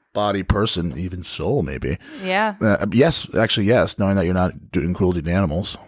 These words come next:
Speaker 1: um, then bring it. You know, and,
Speaker 2: Yeah.
Speaker 1: and on to this sort of point, um, o-, our question for you is: do, do you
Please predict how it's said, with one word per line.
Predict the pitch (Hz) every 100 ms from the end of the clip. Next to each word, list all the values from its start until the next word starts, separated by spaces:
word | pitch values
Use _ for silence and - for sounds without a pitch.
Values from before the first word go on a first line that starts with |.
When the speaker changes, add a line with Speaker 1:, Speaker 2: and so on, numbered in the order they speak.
| -
Speaker 1:
um, | 101 95 92
then | 95 90 92 73
bring | - 107
it. | 95 - - - -
You | 95
know, | 90 87
and, | 90 104 131
Speaker 2:
Yeah. | 185 110
Speaker 1:
and |
on | - 123 120 -
to | -
this | 131 113 - -
sort | 143 95
of |
point, | - 202 139 - _ _ _ _ _
um, | - 113 107
o-, | - - -
our | 110
question | 107 - 135 -
for | 101 98
you | 87
is: | 101 117
do, | 123 -
do | 135
you | 143